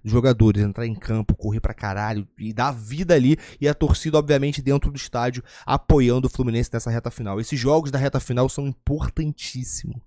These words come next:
A torcida comprar o barulho e comparecer ao estádio. Beleza? Então é isso? Combinado? Fechou? Galera, bota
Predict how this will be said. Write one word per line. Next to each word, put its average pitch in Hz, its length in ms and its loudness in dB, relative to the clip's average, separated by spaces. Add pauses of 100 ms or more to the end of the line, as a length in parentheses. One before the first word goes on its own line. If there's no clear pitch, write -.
(520)
A 131 80 -6
torcida 131 640 -4
comprar 175 720 0
o 190 120 2
barulho 151 580 2 (340)
e 139 60 -6
comparecer 131 800 2 (400)
ao 113 120 0
estádio. - 540 -4 (480)
Beleza? 208 400 6 (280)
Então 139 160 2
é 143 40 6
isso? 226 380 4 (140)
Combinado? 185 560 4
Fechou? 233 440 4 (360)
Galera, 165 240 6
bota 170 520 4